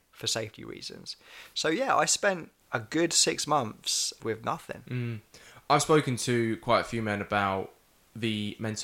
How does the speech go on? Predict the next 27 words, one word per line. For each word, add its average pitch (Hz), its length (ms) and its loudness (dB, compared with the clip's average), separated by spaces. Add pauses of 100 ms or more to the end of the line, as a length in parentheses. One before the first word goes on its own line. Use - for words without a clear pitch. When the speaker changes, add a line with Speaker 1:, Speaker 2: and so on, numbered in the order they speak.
Speaker 2:
health - 80 -8
impact 107 360 -6
of 101 100 -10
being 117 280 0
unemployed, 92 500 -6
which 101 160 -6
essentially 110 400 -4
you 98 80 -10
kind 101 300 -2
of 87 100 -16
were 101 220 2
because - 200 -12
you 104 80 -6
weren't 78 180 -2
getting 85 200 -4
those 92 160 -4
calls. 101 360 -4
And 95 140 -4
I've 101 240 2
been 98 120 -2
unemployed 92 500 -2
three 104 240 -6
times 95 380 -6
in 92 260 -6
my 90 140 0
life, 92 400 -2
in 87 260 -10